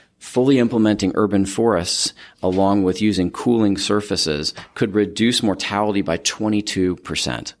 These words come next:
So we know urban forests are an, are a powerfully effective way to protect people from climate change.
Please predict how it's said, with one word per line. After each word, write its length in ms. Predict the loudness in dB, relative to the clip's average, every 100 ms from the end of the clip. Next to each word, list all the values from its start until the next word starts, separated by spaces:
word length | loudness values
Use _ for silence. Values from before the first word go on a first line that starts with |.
| -6
So 160 | 2
we 100 | 4
know 240 | 6 4 4
urban 300 | 2 0 0
forests 500 | -2 -2 -2 -4 -8 -4
are 100 | -2
an, 340 | -2 -4 -12 _ _
are 80 | -6
a 60 | -4
powerfully 600 | -4 -2 0 0 2 0
effective 480 | 2 -2 -4 -6 -4
way 200 | -4 -6
to 80 | -8
protect 580 | -14 -6 -4 -4 -6
people 300 | -8 -6 -6
from 180 | -6 -8
climate 340 | -6 -4 -2 -4
change. 380 | -6 -8 -14